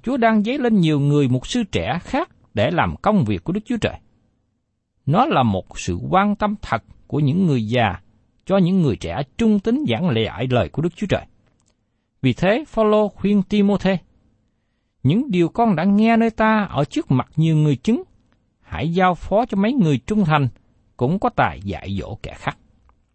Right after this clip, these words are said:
Đức Chúa Trời sẽ dấy lên nhiều người có ân tứ giảng dạy. Đó là cách mà Đức Chúa Trời thực hiện hôm nay.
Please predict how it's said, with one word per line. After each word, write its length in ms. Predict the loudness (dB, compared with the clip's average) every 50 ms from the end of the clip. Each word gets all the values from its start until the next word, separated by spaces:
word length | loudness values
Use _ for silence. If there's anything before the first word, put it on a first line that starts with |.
| _ _ _ _ _ _ _ _ _ _ _ _ -20 _ _ _ _ _ _ _ _ _ _
Đức 80 | -2 -2 -2
Chúa 80 | -2 -4 -2
Trời 220 | 0 2 4 4 2
sẽ 160 | 0 -2 -4
dấy 160 | -2 -2 0
lên 260 | 0 2 2 4 4
nhiều 200 | 4 2 2 2
người 240 | 0 2 2 2 0
có 120 | 0 -4 -6
ân 200 | -2 0 0 0
tứ 140 | 0 0 -4 -4
giảng 220 | -4 -4 -2 -2 -4
dạy. 240 | -4 -6 -10 -14 _ _ _ _ _ _ _ _ _ _ _ -2
Đó 80 | -2 0
là 120 | 0 0 -4 -4 -6
cách 120 | -12 -12 _ _ -4
mà 220 | 0 0 2 2 0
Đức 180 | 0 -4 -6 -6
Chúa 100 | -6 -6 -6 -2
Trời 220 | 0 0 0 0 -2 -2
thực 220 | -4 -6 -6 -6
hiện 180 | -10 -10 -8 -6 -4
hôm 220 | -2 0 2 2
nay. 160 | 0 -2 -4